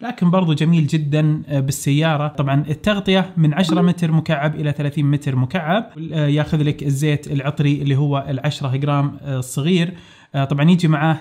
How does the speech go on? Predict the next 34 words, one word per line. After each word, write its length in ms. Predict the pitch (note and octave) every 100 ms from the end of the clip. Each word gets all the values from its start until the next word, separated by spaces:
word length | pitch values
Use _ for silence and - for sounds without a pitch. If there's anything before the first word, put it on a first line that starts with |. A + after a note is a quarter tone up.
| -
ثلاث، 460 | D3 D#3 C#3+ - -
آه، 400 | D3+ C#3+ C#3 C3
عبوات 600 | D3 D3 D3+ E3 D3+ D#3 -
الزيت 380 | C#3+ C#3 D3 C#3+
العطري، 480 | D3 F#3 G3 A3+ A3
وبرضه 260 | D#3+ F3 D#3+
يجيك 320 | D#3 E3 D#3
بالكيس 500 | D3 C#3+ E3 D#3+ D#3+
المخمل 580 | D3 D#3 - D3 C#3 D3
الفاخر. 720 | C3+ C3 D#3+ D3 - C#3+ C#3 -
آه، 380 | - B2+ B2 B2
صراحة 340 | D3 C#3+ D#3+
أعجبني 400 | D3 C#3 D3+ C#3+
جدًا، 240 | D3+ D3+
يعني 200 | C#3 B2+
حتى 260 | C3+ E3+ D3
ينفع 260 | D3+ C#3+ C3+
إهداء 460 | C#3 C3+ C#3+ D3
لو 80 | C3+
حبيت 340 | B2+ C3 C#3+
إنك 200 | C#3+ C#3
تهديه 360 | - C#3 D3 E3
أحد. 240 | F#3+ A#3+ - -
فضل 240 | A#3 A#3
حجمه 340 | - G#3+ G3+ G3+
تقدر 360 | G3 F#3 F3
برضه 340 | D#3+ F3+ D#3+ D#3
إنك 260 | D#3 D3+
تثبته، 540 | - D#3 - D3+ - D3
آه، 440 | C#3+ - C#3+ C3+
أو 180 | C3+ C#3+
تحطه 320 | - D#3+ -
مثلًا 400 | C#3+ C#3 C#3+ C#3+
مكان، 460 | C#3 C#3 D3+ C#3+